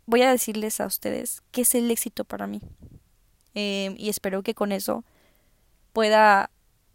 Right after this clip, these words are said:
alumbrar un poquito su mente y tal vez decir o animarlos a ustedes a pensar qué es el éxito para ustedes. El éxito para mí es, voy a hablar de hace cinco años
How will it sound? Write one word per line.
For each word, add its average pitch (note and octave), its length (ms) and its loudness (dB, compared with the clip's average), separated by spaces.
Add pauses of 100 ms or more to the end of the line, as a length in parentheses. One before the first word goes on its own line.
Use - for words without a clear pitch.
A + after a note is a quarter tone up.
(200)
alumbrar G#3+ 400 6
un B3+ 80 0
poquito C#4+ 260 -4
su C#4+ 100 0
mente C4+ 360 0
y B3 160 0
tal G#3+ 180 2
vez G#3 320 -2 (800)
decir A3 560 0 (300)
o A3+ 100 8
animarlos G#3+ 380 6
a A3+ 40 0
ustedes G#3 240 0
a G3+ 60 2
pensar G3+ 580 2 (640)
qué G#3+ 100 -2
es - 100 0
el G3 140 -4
éxito - 280 -12
para - 160 -10
ustedes. D4 380 -14 (760)
El B3+ 160 4
éxito C#4+ 240 -4
para B3+ 180 -4
mí A3+ 340 -4
es, - 640 -4 (720)
voy A#3+ 160 8
a C4+ 60 10
hablar A#3 260 10
de G#3+ 80 6
hace G3 500 2 (1700)
cinco A#3+ 420 0
años E4 480 0